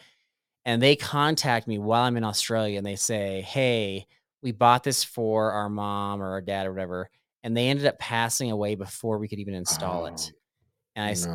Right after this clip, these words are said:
Speaker 1: and they,
Speaker 2: no.
Speaker 1: they weren't looking for a return. They're like, "Can you at least provide the pictures of what it looked like installed so that we can resell it?"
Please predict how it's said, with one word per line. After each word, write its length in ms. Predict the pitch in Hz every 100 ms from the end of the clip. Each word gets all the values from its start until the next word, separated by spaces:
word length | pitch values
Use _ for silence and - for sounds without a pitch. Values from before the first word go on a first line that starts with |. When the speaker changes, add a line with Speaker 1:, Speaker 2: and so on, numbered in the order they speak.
| 80
Speaker 1:
and 160 | 110
they, 80 | 110
Speaker 2:
no. 100 | -
Speaker 1:
they 100 | 117
weren't 160 | 165 196
looking 180 | 180 156
for 120 | 143
a 20 |
return. 240 | 117 139
They're 100 | 123
like, 180 | 117 113
"Can 180 | - 143
you 160 | 160 196
at 80 | 151
least 340 | 151 151 -
provide 380 | 147 120 117 117
the 80 | 110
pictures 560 | 123 107 - 117 110
of 100 | 110
what 160 | 110 110
it 40 |
looked 180 | 101 104
like 140 | 113 110
installed 400 | 107 - 107 104
so 100 | -
that 80 | 104
we 100 | 104
can 120 | 98
resell 460 | 95 - 180 139
it?" 100 | 85